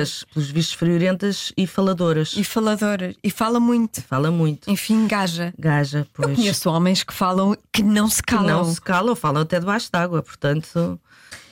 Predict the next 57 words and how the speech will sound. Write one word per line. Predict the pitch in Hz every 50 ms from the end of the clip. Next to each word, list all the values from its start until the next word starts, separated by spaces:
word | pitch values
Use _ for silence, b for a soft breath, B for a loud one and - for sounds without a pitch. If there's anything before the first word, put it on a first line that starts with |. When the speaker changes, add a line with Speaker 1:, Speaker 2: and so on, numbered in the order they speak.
| B B
Speaker 1:
Então, | - 262 220 - - 127 127 131
o | 123 117 - _ _ _ _ _ _ _ _ _ _ _ _ _ _ _ _ _ -
que | -
é | 247
que | 240
se | - -
te | -
apraz | 170 - 143 131 135 - - -
dizer | 147 151 135 127 131 - - 220
sobre? | - - - 131 127 - - - - - _ _ _ - - b b b -
Speaker 2:
Acho | 208 226 180
Speaker 1:
Tá | 165
Speaker 2:
que | 165 233
Speaker 1:
con-, | 269 -
é | - 170
Speaker 2:
há | 160 208 180
aqui | 170 - - 160 147
Speaker 1:
confusa, | 135 - 131 135 131
não | 135
é? | 139
Speaker 2:
conceitos | 143 143 147 147
confusos. | - - - 165 160 151 151 151 147 151 151 180 180 170 - -
Speaker 1:
Uhum. | - - B B B B B B B B B B B -
Hum. | 160 147 147 147 143 147 143
Speaker 2:
Não | 143 175 170
é? | 170 170 180 175
Sobre | - - 226 202 190 196 202 190 202 - - _ _ _ _ _
o | 202
que | 185 - - 214
é | 202
que | - - 214
é | 208
uma | 208 214 208
mulher. | 202 202 202 202 202 208
Uma | 190 262 277 339 349
mulher | 277 208 190 208 226
pode | - 254 254 247 -
ser, | - - 233 220 196
hum, | 196 202 196 196 185 180 175 165 156 151 147 147 147 147
Speaker 1:
Pode | 147 151 147 139
ser | - - 151 151
isto | 156 - -
tudo | - 175 170
e | 196 196
Speaker 2:
pode | 240 247 226
ser | 220 -
Speaker 1:
mais. | 254
Speaker 2:
mulher | 254 247 214 208 202 214 240
e | 285
pode | 277 - 247 208 190
gostar | - - - - - 320 320 294
de | 277 -
ser | - 240 214
mulher | 202 190 185 190 202 226
e | 262 262
mesmo | 254 269 - 247 254
assim | 240 254